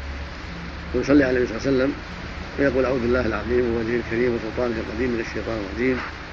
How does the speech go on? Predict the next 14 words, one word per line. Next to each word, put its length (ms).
اللهم 240
افتح 240
لي 120
أبواب 240
رحمتك"، 320
مثل 160
بقية 320
المساجد، 320
هذا 100
معروف 260
في 80
كل 60
المساجد. 420
<clears throat> 160